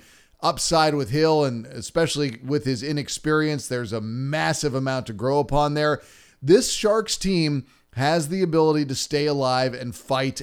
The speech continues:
and grind. And I think that what they've been going through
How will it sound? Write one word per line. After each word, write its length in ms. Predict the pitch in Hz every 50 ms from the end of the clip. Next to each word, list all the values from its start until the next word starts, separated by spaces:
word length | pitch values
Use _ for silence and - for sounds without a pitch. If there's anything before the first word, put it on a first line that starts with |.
| -
and 240 | - 135 127 127 113
grind. 460 | 95 101 117 120 123 127 120 113 101
And 80 | 101 113
I 100 | 120 120
think 240 | - 170 185 196 170
that 120 | 190 151
what 320 | 123 123 135 160 165 -
they've 200 | - 190 190 170
been 180 | 165 170 160 143
going 380 | 127 151 180 208 233 190 160 135
through 420 | - 120 127 123 117 120 120 120